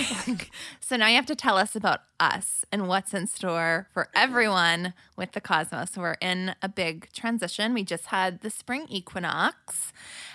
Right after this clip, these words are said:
and I didn't realize that Aries, so we've, like, entered a new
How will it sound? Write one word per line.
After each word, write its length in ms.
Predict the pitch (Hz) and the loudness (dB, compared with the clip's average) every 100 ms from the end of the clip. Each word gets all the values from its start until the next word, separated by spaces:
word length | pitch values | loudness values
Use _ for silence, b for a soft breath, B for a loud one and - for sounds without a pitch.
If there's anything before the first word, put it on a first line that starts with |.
| B | B
and 680 | 208 202 190 185 185 190 - - | 4 6 6 4 0 -4 -8 -6
I 160 | - 233 | -2 0
didn't 320 | 302 427 370 | -2 -6 -8
realize 480 | 214 208 208 190 202 | -2 0 2 0 -2
that 200 | 196 - - | -6 -8 -6
Aries, 720 | 175 175 175 175 190 - - _ _ _ | -2 -2 -2 -4 -6 -8 -12 _ _ _
so 140 | - 233 | -4 -2
we've, 180 | 233 | 0
like, 220 | 233 226 - - | 0 -2 -2 -2
entered 240 | 208 196 | -2 -2
a 60 | 190 | -4
new 560 | 175 175 170 170 170 | -2 -2 -2 -2 -6